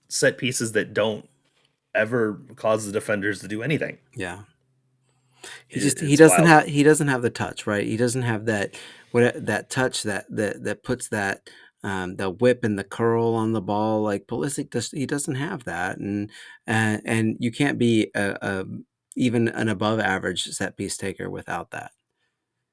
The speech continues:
Speaker 1: Yeah, I just, I, I guess,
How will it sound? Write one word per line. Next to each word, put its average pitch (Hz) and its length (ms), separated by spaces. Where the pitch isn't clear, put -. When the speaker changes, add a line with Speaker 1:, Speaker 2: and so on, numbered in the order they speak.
Speaker 1:
Yeah, - 200
I 92 120
just, 107 280
I, 117 180
I 123 120
guess, 123 720